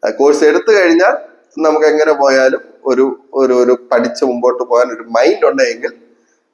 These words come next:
എങ്ങനെ പോയാലും നമുക്ക് സേഫ് ആയിട്ടൊരു ജോബിലോട്ട് എത്തിപ്പെടാൻ പറ്റുന്ന ഒരു ഇത് തന്നെയാണ്. ഔട്ട്സൈഡ്,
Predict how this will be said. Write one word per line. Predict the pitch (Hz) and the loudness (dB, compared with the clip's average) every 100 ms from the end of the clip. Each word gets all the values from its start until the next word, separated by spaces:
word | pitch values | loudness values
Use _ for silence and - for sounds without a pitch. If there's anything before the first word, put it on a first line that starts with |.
| - | -10
എങ്ങനെ | 127 147 165 | -2 2 2
പോയാലും | 120 120 120 120 | 2 0 0 -4
നമുക്ക് | 110 113 143 202 _ | -8 -8 -8 -8 _
സേഫ് | - 131 - - | -6 -2 -2 0
ആയിട്ടൊരു | 143 117 113 | -2 -2 -2
ജോബിലോട്ട് | 110 107 107 107 101 | 0 0 -4 -6 -6
എത്തിപ്പെടാൻ | - - 101 | -8 -6 -4
പറ്റുന്ന | 98 - - 101 | -4 -8 -8 -8
ഒരു | 98 | -4
ഇത് | 98 98 | 0 0
തന്നെയാണ്. | 95 95 95 - - | 0 0 0 -2 -2
ഔട്ട്സൈഡ്, | 233 233 233 214 220 | 0 0 0 0 2